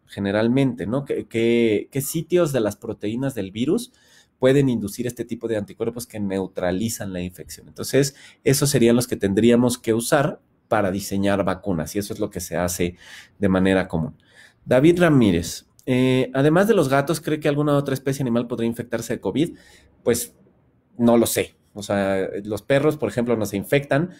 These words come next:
pero seguramente debe haber otras especies. Los hurones, por ejemplo, se infectan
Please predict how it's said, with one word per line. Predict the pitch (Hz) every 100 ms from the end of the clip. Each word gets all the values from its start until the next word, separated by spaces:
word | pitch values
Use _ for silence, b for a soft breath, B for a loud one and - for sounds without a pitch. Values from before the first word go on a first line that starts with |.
| B B -
pero | 135 135 135 139 139 135 -
seguramente | - 139 180 175 147
debe | 127
haber | 113 113
otras | 110 113 101
especies. | 117 - 127 - - - b _
Los | 117 113
hurones, | 107 113 139 131 104
por | - -
ejemplo, | 90 107 104 127
se | -
infectan | 87 - 104 - 98 98